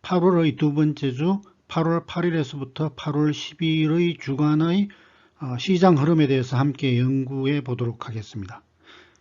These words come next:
양해의 말씀을 드리고자 합니다. 그간 약속한 바-, 바대로, 어, 유튜브 활동에 많은 열정을 담고자 하였으나, 아, 개인 역량의 부족 및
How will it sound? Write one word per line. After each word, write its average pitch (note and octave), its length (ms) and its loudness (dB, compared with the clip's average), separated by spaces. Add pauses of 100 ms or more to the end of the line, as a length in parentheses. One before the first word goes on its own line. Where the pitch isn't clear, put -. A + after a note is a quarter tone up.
(220)
양해의 D3 360 6
말씀을 D3 420 4
드리고자 A2+ 380 -2
합니다. G#2+ 400 -14 (560)
그간 F#3 280 4
약속한 F3 800 0
바-, C#3 260 0
바대로, C3+ 760 0 (340)
어, C3+ 140 -2
유튜브 F3 440 2
활동에 C#3 460 2
많은 D#3 580 4
열정을 D3 600 2 (140)
담고자 C#3+ 580 0
하였으나, B2+ 720 -4 (540)
아, A2+ 560 -12
개인 D3+ 260 4
역량의 D3+ 420 6
부족 B2 240 -2
및 C3+ 460 2